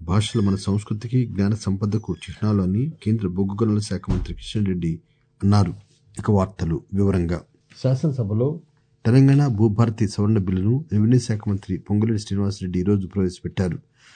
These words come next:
ఈ సందర్భంగా మంత్రి మాట్లాడుతూ, సామాన్యుల భూములు కాపాడే బాధ్యత ప్రభుత్వానిదే అని అన్నారు. కానీ గత ప్రభుత్వం దాన్ని విస్మరించిందని విమర్శించారు. గత బీఆర్ఎస్ ప్రభుత్వం తెచ్చిన ఆర్ఓఆర్ చట్టం రెండు వేల ఇరవై ద్వారా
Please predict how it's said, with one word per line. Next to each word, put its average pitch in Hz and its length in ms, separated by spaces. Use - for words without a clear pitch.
ఈ - 20
సందర్భంగా 110 580
మంత్రి 101 300
మాట్లాడుతూ, 98 600
సామాన్యుల 131 680
భూములు 120 260
కాపాడే 104 440
బాధ్యత 98 380
ప్రభుత్వానిదే 107 760
అని 95 200
అన్నారు. 82 380
కానీ 127 420
గత 107 220
ప్రభుత్వం 120 460
దాన్ని 107 240
విస్మరించిందని 104 760
విమర్శించారు. 90 680
గత 110 140
బీఆర్ఎస్ 131 600
ప్రభుత్వం 110 420
తెచ్చిన 98 440
ఆర్ఓఆర్ 110 540
చట్టం 107 400
రెండు 98 200
వేల 101 120
ఇరవై 98 260
ద్వారా 95 400